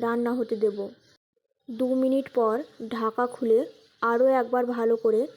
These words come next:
মিশিয়ে নিচ্ছি। আমাদের আলুর দম মোটামুটি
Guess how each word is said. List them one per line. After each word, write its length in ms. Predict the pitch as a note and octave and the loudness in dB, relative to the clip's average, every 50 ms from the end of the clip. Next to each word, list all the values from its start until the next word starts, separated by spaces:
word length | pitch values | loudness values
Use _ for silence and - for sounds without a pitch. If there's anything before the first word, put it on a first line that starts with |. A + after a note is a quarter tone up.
| - - - A#3+ | -20 -16 -8 -4
মিশিয়ে 380 | A#3 A#3+ B3 A#3+ - - B3+ B3 | -2 -2 -2 -2 -2 -2 0 0
নিচ্ছি। 340 | B3 B3 B3 A#3+ - C#4+ D4 F4 F4+ - _ _ _ _ _ _ _ _ _ - | 0 -2 -4 -6 -8 -6 -6 -6 -6 -10 _ _ _ _ _ _ _ _ _ -4
আমাদের 460 | B3 B3 B3 B3+ B3+ A3+ A3+ A3 A#3 C#4+ D#4 - - - _ - | -2 -2 0 0 0 2 4 4 2 2 -2 -6 -16 -16 _ -2
আলুর 340 | - A#3+ A#3 A#3+ B3+ C4 B3 - | 0 2 2 2 0 -2 -2 0
দম 200 | C4 A#3+ A3+ A#3 D4+ - - - - | 0 0 0 0 -4 -8 -12 -12 -6
মোটামুটি 680 | A3+ A#3 A#3 A#3 - B3 B3 B3 B3 B3 B3 B3+ B3 | -2 0 0 0 0 0 0 0 -2 -4 -4 -2 -4